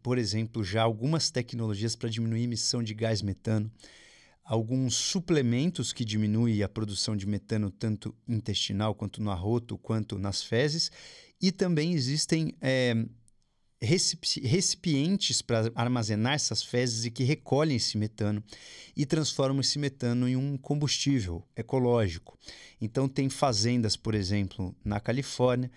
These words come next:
que diminuíram aí mais de vinte e cinco por cento as emissões de metano só com esses sistemas. Então, tem muita coisa pra ser considerada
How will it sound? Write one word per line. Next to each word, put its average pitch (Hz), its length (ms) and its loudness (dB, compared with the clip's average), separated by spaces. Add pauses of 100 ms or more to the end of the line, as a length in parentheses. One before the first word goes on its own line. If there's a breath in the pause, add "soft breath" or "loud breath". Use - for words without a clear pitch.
(320 loud breath)
que 131 140 -2
diminuíram 127 720 4
aí 107 280 2
mais 110 360 2
de 113 80 0
vinte 123 240 -2
e - 60 0
cinco 135 260 -2
por 117 120 -6
cento 110 360 -2
as 107 100 -4
emissões 104 420 -2
de 98 80 -4
metano 107 480 0 (360 soft breath)
só - 320 0
com 120 200 -2
esses - 280 0
sistemas. - 800 -2 (840 loud breath)
Então, 185 220 2
tem 185 140 0
muita 165 420 4
coisa 120 320 0
pra 110 160 -2
ser 117 160 -2
considerada 127 880 0